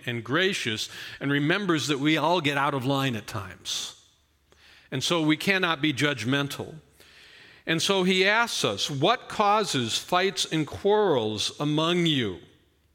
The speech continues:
And by the way, this is here not talking about an internal conflict. In a bit, we will talk about some internal things.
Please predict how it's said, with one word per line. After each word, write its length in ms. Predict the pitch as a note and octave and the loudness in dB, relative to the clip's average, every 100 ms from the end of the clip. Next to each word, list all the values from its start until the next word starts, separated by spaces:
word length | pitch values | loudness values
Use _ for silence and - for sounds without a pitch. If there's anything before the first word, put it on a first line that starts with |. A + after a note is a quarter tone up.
| _ _ _ _ _ _ - - - - - | _ _ _ _ _ _ -20 -20 -20 -20 -6
And 160 | D3 C3 | -2 2
by 200 | F3 F#3+ | 2 2
the 100 | D3 | 2
way, 500 | F3+ D#3+ C3 B2+ - - - - | 4 4 2 0 -4 -18 -8 0
this 280 | E3+ - | 0 2
is 300 | D#3+ C#3 - | 0 0 0
here 300 | A#3+ A#3+ E3 | 2 4 4
not 260 | D#3 D#3+ - | 2 0 0
talking 380 | E3+ D#3 - D3 | 2 2 0 0
about 240 | C#3+ C#3+ | 0 0
an 100 | C#3 | -2
internal 560 | C#3 E3+ D3 - D3 B2+ | -2 -2 -2 0 0 0
conflict. 640 | - E3 E3+ D#3+ F#2+ A2 | 0 0 0 -4 -8 -2
In 100 | F#3 | -2
a 60 | D#3+ | 2
bit, 360 | F#3 A3 B2 | 2 2 0
we 140 | D3 D3+ | -2 0
will 300 | C#3 A3+ G#3+ | 2 2 2
talk 400 | F3 C3 B2+ C3 | 2 0 0 -2
about 320 | B2 B2+ B2+ | -2 -2 -4
some 160 | C3+ | -4
internal 420 | B2+ B2 F#3+ G3+ C#3 | -4 -2 -2 -2 -2
things. 480 | B2 G2 A2 - | -4 -8 -8 -14